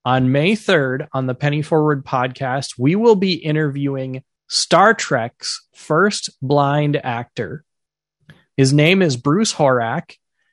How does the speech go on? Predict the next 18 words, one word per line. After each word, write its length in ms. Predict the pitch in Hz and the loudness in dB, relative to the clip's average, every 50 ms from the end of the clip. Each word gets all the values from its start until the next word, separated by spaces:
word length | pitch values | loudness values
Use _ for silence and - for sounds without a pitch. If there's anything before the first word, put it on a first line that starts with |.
| _ _ _ _ - | _ _ _ _ -8
and 300 | - 127 127 131 131 131 | -4 -2 0 0 0 -2
he 240 | 131 - - - 165 | -4 -6 -4 -2 0
will 180 | 185 190 190 175 | 2 2 2 2
be 300 | 147 165 170 165 156 - | 2 2 2 2 0 0
appearing 720 | - 143 131 - - - 147 147 147 147 151 151 156 151 - | -2 -4 -6 -6 -6 -4 -2 0 0 0 0 -2 -4 -6 -6
as 480 | 135 131 127 127 127 127 123 120 - _ - | -6 -4 -4 -4 -4 -4 -6 -8 -10 _ -14
the 340 | 131 117 117 131 127 127 123 | -12 -6 -2 0 0 0 0
character 800 | - - - 156 156 165 160 156 - - 143 131 120 117 - - - - | -2 -4 -2 0 2 2 0 -2 -2 -2 0 0 0 -2 -6 -8 -6 0
Hemmer, 480 | 170 208 220 196 135 117 139 175 - _ _ _ _ _ _ _ _ _ | 2 2 4 4 2 0 -2 -6 -10 _ _ _ _ _ _ _ _ _
a 200 | - 135 139 139 | -2 0 0 0
blind 460 | 131 123 139 143 143 151 170 185 180 175 | 0 -2 -2 -2 -2 -2 -2 -2 -2 -2
engineer 640 | - 165 165 170 160 165 156 147 143 139 139 139 143 | -4 -4 -4 -4 -4 -4 -4 -4 -4 -4 -4 -6 -8
in 200 | 127 139 131 131 | -8 -8 -6 -6
the 80 | 131 | -4
new 180 | 131 139 147 175 | -4 -4 -4 -4
Star 320 | 156 - - 156 147 151 | -4 -4 -2 0 0 -2
Trek 320 | 147 - - 156 139 - - | -2 -2 -2 -4 -4 -4 -6
series, 600 | - - - 139 135 135 135 131 131 131 - | -12 -6 -4 -4 -2 -2 -2 -4 -4 -6 -8